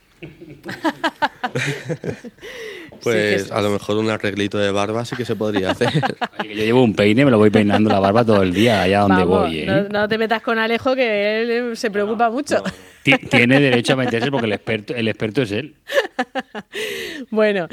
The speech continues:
Speaker 2: y además es verdad que, que parece que se está dejando la barba larga, ¿eh? O sea que ya, ya iremos viendo la evolución de Alejo poquito a poco. Pues, eh, Cristian, muchísimas gracias y, y enhorabuena, desde luego, por este, por este trabajo y por demostrar que a veces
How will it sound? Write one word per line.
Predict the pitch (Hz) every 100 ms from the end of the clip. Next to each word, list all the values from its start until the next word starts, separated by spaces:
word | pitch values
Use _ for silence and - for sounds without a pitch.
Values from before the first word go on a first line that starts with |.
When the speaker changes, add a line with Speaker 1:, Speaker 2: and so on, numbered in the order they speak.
| 403 320
Speaker 2:
y | 208
además | 208 208 214
es | 240
verdad | 233 233 233
que, | 226 208
que | 220 196
parece | 202 208 220
que | 247
se |
está | 208 226
dejando | 220 220 208
la | 185
barba | 196 196
larga, | 170 170 156 160
¿eh? | 220
O |
sea | 214 185
que | 180
ya, | 185 202
ya | 208 220
iremos | 254 240 226
viendo | 226 214
la | 196
evolución | 196 196 214 202
de |
Alejo | 185 202 196 180
poquito | 175 196 190
a | 180
poco. | 170 160 156 - -
Pues, | - 214 214 240
eh, | 220 196
Cristian, | 214 226 254 226
muchísimas | 208 233 240 226
gracias | 220 226 214
y, | 220 190 185
y | - 202
enhorabuena, | 196 202 190 190 175
desde | 175
luego, | 185 190
por | 180 185
este, | 180 196 185 175
por | 170 185
este | 185 214
trabajo | 196 185 202 -
y | 247
por | 196 185
demostrar | 175 165 214 214
que | 202
a |
veces | 190 196 233